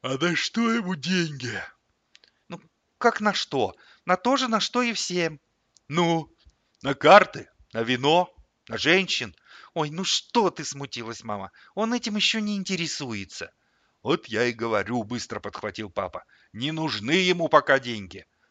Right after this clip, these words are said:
А будут нужны, сам заработает. Я, знаешь, сам на всё зарабатываю". Мама надолго задумалась. "На что это ты сам зарабатываешь?" — медленно произнесла она.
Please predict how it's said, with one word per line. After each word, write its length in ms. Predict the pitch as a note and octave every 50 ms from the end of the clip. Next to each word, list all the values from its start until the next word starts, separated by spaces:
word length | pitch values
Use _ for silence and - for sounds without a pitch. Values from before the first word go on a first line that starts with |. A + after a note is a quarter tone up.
| _ _ -
А 140 | - A#2+ B2+
будут 380 | A#2+ D3+ E3+ E3 D3+ C#3 -
нужны, 360 | A#2+ A#2+ A#2 F#2+ G#2+ D3 G3 G3+
сам 320 | - - C3 C3+ C3 A#2+
заработает. 640 | G#2+ B2+ A#2 A2+ G#2+ G#2+ A2 G#2 - - G2 - _ _ _ _ _
Я, 260 | - A2 D#3+ G3 G3
знаешь, 420 | D3 - D3 F3 F#3 E3+ D3 B2+ -
сам 360 | - - F3 F#3+ F#3+ E3 C#3+
на 80 | C#3 B2+
всё 220 | - - C3 A#2+
зарабатываю". 720 | G2+ A2+ A#2 A#2+ A2+ G2+ G2 F#2 F2+ - F2 E2 D#2+ D#2 _ _ _ _ _ _ _ _ _ _ _ -
Мама 260 | A#2 B2 C3+ C3+ C3
надолго 480 | A#2+ A2 G#2+ G#2 A2+ B2+ B2 A2 G#2+
задумалась. 680 | G#2+ A2 G#2+ G2+ G#2 G#2 G2+ F#2 F#2+ F#2 F2+ E2+ - - -
"На 160 | - G#3+ A#3
что 320 | A3 - - - C#4 C4+ G#3
это 220 | D3 B2+ - D3
ты 120 | - - E3
сам 300 | - - D#3+ D3 C#3+ C3+
зарабатываешь?" — 960 | C#3+ E3+ F3+ F#3 D#3+ D3+ C3+ A2+ - - G#2+ G#2 G#2+ G#2 G#2 - - - _ _
медленно 520 | - A#2+ C3+ A#2 G2+ F#2+ A2 A2 A2 A2+
произнесла 600 | G#2 - B2+ A#2+ G#2+ A2 A#2 A#2 - - A2+ A2 A2
она. 320 | A2 A2 A2 G#2+ G2 -